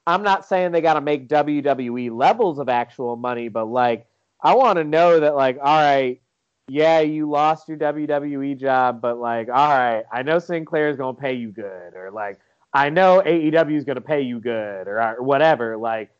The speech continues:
I, I want that level of success for them to where I know, like, all right, these guys got downsides, and they're still gonna make some, like,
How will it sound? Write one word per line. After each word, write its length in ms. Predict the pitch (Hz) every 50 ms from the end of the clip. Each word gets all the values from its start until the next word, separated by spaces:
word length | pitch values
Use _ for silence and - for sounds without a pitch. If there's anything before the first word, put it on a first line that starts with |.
| _ _ _ _ _ _ _ _ -
I, 140 | 165 185 -
I 200 | - 196 214 254
want 460 | 262 247 226 220 208 196 190 175 143 _ _ 131 123 117 113
that 420 | 120 143 151 160 165 165 - - 143
level 640 | 139 143 147 147 135 139 143 143 139 139 139 135
of 200 | 127 131 127 123
success 540 | 120 - 139 127 110 - 156 147 135 131 -
for 180 | - - 131 127
them 320 | 127 123 120 117 113 110
to 100 | - 131
where 160 | 123 127 127
I 140 | 131 139 139
know, 240 | 139 139 139 139 135
like, 220 | 135 123 123 120 -
all 180 | 156 175 185 170
right, 160 | 156 156 151
these 180 | 214 240 240 -
guys 220 | 233 208 185 170
got 220 | 165 160 143 123
downsides, 540 | 135 135 135 139 139 135 - 131 123 120 113
and 100 | 120 127
they're 80 | 151 175
still 200 | 170 - 185 156
gonna 180 | 139 127 120
make 160 | 120 120 117 120
some, 420 | - 117 110 107 104 104 101 101 _ _ _ _ _ _ _ -
like, 440 | 123 120 117 117 113 110 107 -